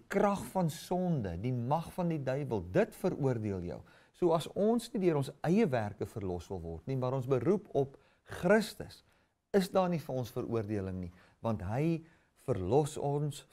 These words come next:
van dit wat ons veroordeel tot die dood, deur sy seun aan ons te gee. Ek wil afsluit hiermee. As jy net kan onthou dat God jou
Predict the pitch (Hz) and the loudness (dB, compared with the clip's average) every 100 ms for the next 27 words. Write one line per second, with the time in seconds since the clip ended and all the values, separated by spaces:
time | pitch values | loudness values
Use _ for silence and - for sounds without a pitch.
0 | - 95 82 120 135 - 110 107 113 104 | -8 -6 -2 -2 -2 -4 -8 -6 -8 -8
1 | - 98 - 135 139 107 98 92 80 - | -10 -12 -8 0 2 0 -2 -4 -6 -12
2 | _ _ 113 98 87 95 85 78 _ _ | _ _ -4 -4 -4 -6 -8 -12 _ _
3 | _ _ _ _ _ _ _ - 95 110 | _ _ _ _ _ _ _ -8 0 0
4 | - 101 90 - - 156 139 131 - 101 | 0 -6 -6 -10 -8 -2 0 -2 -4 -10
5 | - 90 85 - 90 - 87 - - _ | -8 -8 -8 -10 -16 -14 -14 -16 -20 _
6 | _ _ _ _ _ - 185 196 143 - | _ _ _ _ _ -6 -2 0 -2 0
7 | 139 104 98 95 85 - _ _ _ _ | -2 -2 -6 -6 -6 -10 _ _ _ _
8 | _ _ _ _ _ _ - 180 151 170 | _ _ _ _ _ _ 0 2 6 8
9 | 202 226 233 233 - 190 165 135 92 90 | 8 8 6 2 0 0 2 0 0 -4
10 | 73 - _ _ _ _ _ - 113 135 | -6 -14 _ _ _ _ _ -4 2 2
11 | 135 - - 226 160 - _ _ _ _ | 2 -8 0 4 4 0 _ _ _ _
12 | 98 107 143 120 | -2 2 4 2